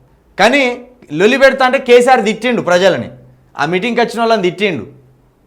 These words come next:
ఈ ఇంత, ఇంత కూడా మీకు, ఆ,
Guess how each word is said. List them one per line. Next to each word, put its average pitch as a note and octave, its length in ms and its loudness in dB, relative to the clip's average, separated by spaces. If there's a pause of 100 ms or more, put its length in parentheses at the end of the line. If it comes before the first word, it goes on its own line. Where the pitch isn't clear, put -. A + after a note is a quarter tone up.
(200)
ఈ D#3+ 100 -6
ఇంత, F3+ 220 -8
ఇంత G#3+ 440 -2
కూడా B3 240 2
మీకు, A#3 540 -2 (280)
ఆ, D3+ 760 4